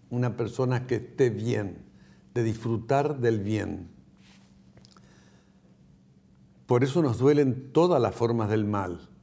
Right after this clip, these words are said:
la enfermedad, la mentira, la traición. Yo escuchaba con la ternura que un-, que uno puede escuchar cuando atiende a un adolescente joven,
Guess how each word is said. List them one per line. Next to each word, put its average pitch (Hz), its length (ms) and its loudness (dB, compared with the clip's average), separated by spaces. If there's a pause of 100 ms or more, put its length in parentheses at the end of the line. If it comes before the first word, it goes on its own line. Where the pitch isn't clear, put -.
la 113 100 -2
enfermedad, 113 1040 -2
la 107 140 -4
mentira, 123 640 0
la 113 180 0
traición. 127 760 0 (960)
Yo 110 120 0
escuchaba 123 640 -2 (480)
con 110 200 0
la 104 140 0
ternura 123 460 2
que 117 60 -2
un-, 113 420 -4
que - 120 -6
uno 117 200 0
puede 113 220 2
escuchar 117 640 -2
cuando 104 300 -2
atiende 113 400 0
a 107 40 2
un 113 120 -2
adolescente 110 680 0
joven, 117 580 2